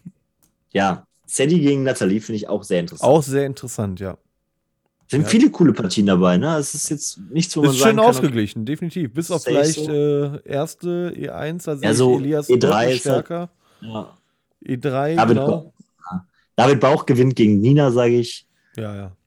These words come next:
Speaker 1: Und Lisa gewinnt gegen Dominik Nielsen, obwohl ich die nicht kenne.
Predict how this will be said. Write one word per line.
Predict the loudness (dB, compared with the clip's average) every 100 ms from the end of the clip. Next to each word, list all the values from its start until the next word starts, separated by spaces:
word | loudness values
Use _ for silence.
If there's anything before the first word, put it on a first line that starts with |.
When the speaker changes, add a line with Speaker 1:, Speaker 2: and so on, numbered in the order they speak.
| _ _ -6
Speaker 1:
Und | -2 0
Lisa | 2 2 2
gewinnt | 2 0 -2
gegen | 0 0 2
Dominik | 0 0 -2 -4
Nielsen, | -2 -2 -2 -4 -4
obwohl | -4 -6 -6
ich | -6
die | -8
nicht | -8 -8
kenne. | -6 -6 -10